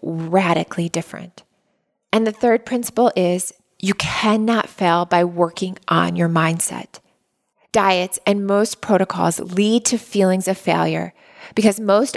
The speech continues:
often we don't achieve the desired results from these protocols and they aren't sustainable. That is why mindset work is so powerful.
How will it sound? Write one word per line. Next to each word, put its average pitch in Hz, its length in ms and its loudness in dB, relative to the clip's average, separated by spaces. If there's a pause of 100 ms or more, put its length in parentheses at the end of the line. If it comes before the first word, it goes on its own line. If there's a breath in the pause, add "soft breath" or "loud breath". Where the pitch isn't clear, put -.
often 185 340 -2
we 190 120 2
don't 202 420 2
achieve 190 520 -2
the 190 80 0
desired 190 460 0
results 208 640 -4 (280 loud breath)
from 269 400 0
these 262 180 -2
protocols 165 760 0 (420 loud breath)
and 220 340 0 (100)
they 202 200 4 (100)
aren't 180 400 -4
sustainable. 190 840 -4 (680 soft breath)
That 226 120 4
is 247 180 2
why 196 220 2
mindset 196 440 0
work 196 260 0
is 185 120 -2
so 185 400 0
powerful. 170 680 -4